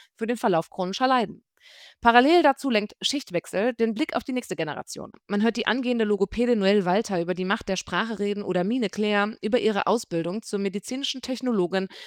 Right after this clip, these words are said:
für Laboratoriumsanalytik. Der Erfolg gibt dem Konzept recht. Die Uniklinik verzeichnete bereits rund vierundsechzigtausend Downloads und Streams. Doch die wichtigste Währung ist vielleicht gar nicht die Klickzahl, sondern das Binnenklima.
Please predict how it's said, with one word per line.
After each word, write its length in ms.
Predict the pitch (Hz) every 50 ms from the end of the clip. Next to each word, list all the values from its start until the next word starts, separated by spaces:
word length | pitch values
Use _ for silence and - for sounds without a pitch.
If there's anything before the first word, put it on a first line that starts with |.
| - - - _
für 300 | - - 214 214 208 -
Laboratoriumsanalytik. 1400 | - 180 190 190 175 202 185 202 - - 269 269 240 202 175 160 - - 170 170 160 160 151 151 - - - - - - _ _ _ _ - - - - - - _ -
Der 60 | 220
Erfolg 440 | 165 - - 277 302 330 - - 240 -
gibt 180 | - 214 - -
dem 100 | 214 214
Konzept 420 | 208 190 - - 202 196 - -
recht. 280 | - - - - - - _ _ _ _ _
Die 160 | - 190 226 -
Uniklinik 500 | 254 294 330 320 - 277 254 247 247 -
verzeichnete 800 | - 190 - - 208 196 214 220 - 233 220 - 214 220 208 202
bereits 520 | 170 190 180 170 175 170 175 - - 175
rund 180 | 160 165 156 -
vierundsechzigtausend 1200 | - - 277 277 269 269 220 190 190 - - - 196 - - - 160 143 156 165 165 165 - 139
Downloads 420 | 139 165 156 156 151 143 - -
und 200 | 240 262 269 - 285 -
Streams. 380 | - - 175 127 - - - _
Doch 180 | - 208 233 220
die 140 | - 247 220
wichtigste 420 | 320 339 - 359 - - - 247
Währung 280 | 226 220 233 220 226 208
ist 100 | - -
vielleicht 320 | - 214 208 220 - -
gar 140 | - 202 202
nicht 160 | 220 226 -
die 60 | 226
Klickzahl, 560 | - - 311 - _ - 190 170 165 180 226 247
sondern 240 | 254 - 233 247 247
das 140 | 254 254 -
Binnenklima. 580 | - 359 370 339 233 151 - - 165 147 135